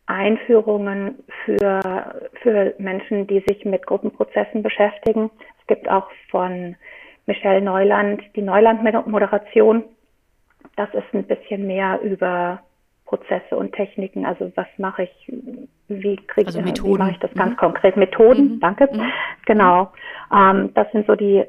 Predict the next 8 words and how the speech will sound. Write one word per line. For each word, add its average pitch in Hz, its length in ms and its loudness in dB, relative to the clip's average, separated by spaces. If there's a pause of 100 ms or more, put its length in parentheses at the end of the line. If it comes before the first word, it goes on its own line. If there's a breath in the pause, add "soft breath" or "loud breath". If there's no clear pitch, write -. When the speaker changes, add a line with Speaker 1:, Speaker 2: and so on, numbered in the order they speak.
Speaker 1:
Literaturmöglichkeiten 214 1700 2
und, 202 480 -2
ähm, 190 300 0
ich - 100 -16
selber 196 240 -2
biete 202 300 -8
Workshops 185 480 -8
an, 185 340 -8